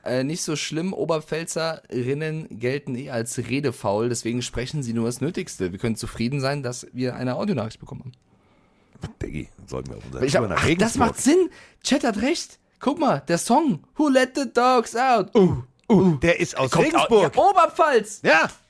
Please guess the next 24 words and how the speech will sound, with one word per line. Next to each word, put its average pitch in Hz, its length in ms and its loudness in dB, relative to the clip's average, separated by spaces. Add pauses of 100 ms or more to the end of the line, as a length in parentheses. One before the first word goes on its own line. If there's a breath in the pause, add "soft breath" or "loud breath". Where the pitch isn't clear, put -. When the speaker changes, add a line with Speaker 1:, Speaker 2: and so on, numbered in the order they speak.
Speaker 2:
da 240 200 0
haben 247 100 2
wir 233 100 6
wieder 196 160 6
was 175 140 2
gelernt. 151 440 4 (360)
Setzen 160 300 -4
wir 156 80 2
uns 143 100 -4
die 139 80 0
Aluhüte 135 520 2
auf. 113 220 0
Der 117 160 -2
kam 160 220 0
gar 135 120 0
nicht 123 120 -2
aus 113 100 0
Amerika. 110 520 0 (120)
<laughs> 208 560 2 (240 loud breath)
So, 190 340 2 (420 loud breath)
äh, 165 180 2
die 180 80 0
Oberpfalz. 139 340 4 (220)
Speaker 1:
Banger-Sound. - 360 -6